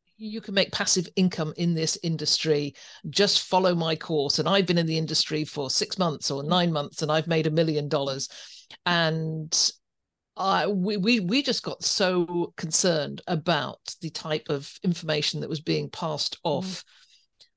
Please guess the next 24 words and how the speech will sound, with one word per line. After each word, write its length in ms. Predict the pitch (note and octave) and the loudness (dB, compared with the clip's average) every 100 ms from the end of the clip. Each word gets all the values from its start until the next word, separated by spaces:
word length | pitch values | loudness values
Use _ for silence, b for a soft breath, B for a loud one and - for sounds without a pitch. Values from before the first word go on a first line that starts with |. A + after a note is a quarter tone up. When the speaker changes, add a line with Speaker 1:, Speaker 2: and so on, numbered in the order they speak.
| - | -2
Speaker 1:
as, 400 | E3+ D#3+ D3 - | 2 2 2 2
as 160 | E3+ D#3 | 2 0
being 720 | C#3+ D#3+ D#3 D3+ D3 D3 - _ _ - | 0 2 2 -2 -6 -8 -12 _ _ -2
something 380 | - E3+ E3 D#3+ | 0 0 -2 -2
that 120 | D#3 | -2
was 140 | D3+ E3 | -4 -2
really 180 | D#3 | -2
useful 380 | D#3 E3+ - D3 | 0 0 0 -4
to 160 | D3 D3+ | -6 -4
new 160 | D3+ | -6
people 320 | D3 D3+ - D3 | -6 -8 -8 -12
coming 320 | - C3 C3+ | -8 -4 0
in, 300 | F#3 D3 C#3+ B B B - | 2 0 -6 B B B -2
that 160 | F3+ F#3+ | 0 4
we 100 | F3+ | 4
wanted 400 | E3+ F#3 F#3 E3 | 4 2 0 -2
to 80 | |
begin 280 | D#3+ E3 E3 | -2 0 0
to 80 | E3+ | 0
curate 720 | - - E3+ D#3 D3+ - - - | -4 0 2 4 2 0 -4 -2
the 100 | - | -2
best 640 | C#3+ - D#3 - - - - _ - | -2 0 0 2 0 -2 -6 _ -2
education, 640 | E3 D3 - C#3 - C3 A2+ | -2 -2 -4 -2 -2 -4 -8
Speaker 2:
Uh-huh. 220 | G#3+ E3+ | -10 -10